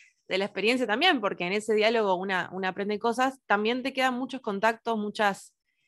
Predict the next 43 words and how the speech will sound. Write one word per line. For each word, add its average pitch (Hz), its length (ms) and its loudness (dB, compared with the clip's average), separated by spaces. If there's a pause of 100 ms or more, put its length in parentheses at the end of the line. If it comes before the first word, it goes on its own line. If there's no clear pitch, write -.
(200)
compañeras 196 640 0
y 208 40 -4
compañeros 185 440 -2
que - 60 -18
están 180 180 -4
haciendo 185 240 -4
trabajos 175 420 -2
interesantes 175 540 -4
en 190 80 -6
el 180 120 -4
resto 185 240 -4
del 190 140 -2
país, 254 400 0
que 202 80 -2
a 175 60 2
lo 175 100 -2
mejor 220 240 -4
te 220 120 -6
dispara 214 500 2
algo 247 260 2
para 175 160 -2
lo 170 100 -6
que - 80 -10
vos 180 200 -2
puedas 185 260 -4
llegar 185 180 -2
a 185 80 0
trabajar, 220 680 2 (580)
o 196 100 -2
que 190 140 -8
te 180 160 -6
queda 226 240 4
como 208 200 -2
contacto 185 420 -2
a 196 60 0
futuro, 247 500 -2
digo, 208 340 2
piénsanlo 226 460 -2
también 208 220 0
como 202 180 -4
una 208 80 -2
instancia, 208 680 -2 (880)
eh, 160 720 0